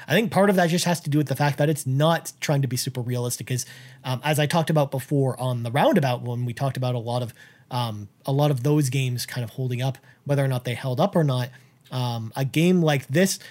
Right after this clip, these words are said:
I think, holds up better because it's not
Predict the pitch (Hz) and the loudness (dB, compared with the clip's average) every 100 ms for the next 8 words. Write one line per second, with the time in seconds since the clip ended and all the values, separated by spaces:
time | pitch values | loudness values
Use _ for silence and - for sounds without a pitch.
0 | - - 143 139 - 180 147 110 120 156 | -16 -2 0 0 4 4 4 -2 0 2
1 | 165 165 151 139 127 127 131 127 139 160 | 4 4 2 0 -2 -4 -2 0 2 4
2 | 175 - | 2 -2